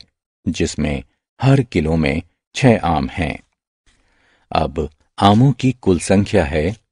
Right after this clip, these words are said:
छह गुणे सात बराबर बयालीस। इन आंकड़ों से ये स्पष्ट हो जाता है कि एक संख्या के नए गुणजों को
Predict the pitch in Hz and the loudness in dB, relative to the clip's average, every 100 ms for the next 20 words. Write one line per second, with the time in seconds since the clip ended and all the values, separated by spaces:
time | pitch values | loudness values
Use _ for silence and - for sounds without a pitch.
0 | _ _ _ - - 127 127 98 87 76 | _ _ _ -10 0 4 4 2 0 0
1 | 73 - - 76 69 - - _ _ _ | -2 -2 2 4 2 -2 -10 _ _ _
2 | - 85 76 65 85 117 113 - - 82 | -2 0 0 0 0 0 -4 -10 -8 0
3 | 95 82 71 73 71 - - - _ _ | 4 4 2 -2 -4 -6 -10 -14 _ _
4 | _ _ _ _ _ _ _ _ _ - | _ _ _ _ _ _ _ _ _ 6
5 | 127 101 101 143 156 147 - 123 98 87 | 6 6 4 2 2 2 0 -2 0 0
6 | 92 - 85 78 - 80 73 71 - 80 | 0 0 -4 -4 -4 -2 0 0 0 -2
7 | 95 101 _ _ - 87 - 123 - - | -4 -6 _ _ -6 -4 0 -2 -2 -2
8 | 80 - 104 98 98 82 69 76 101 - | -2 0 -2 0 -2 0 -2 -2 -4 -4
9 | 76 76 98 107 87 69 | -4 -2 -2 -2 -2 -4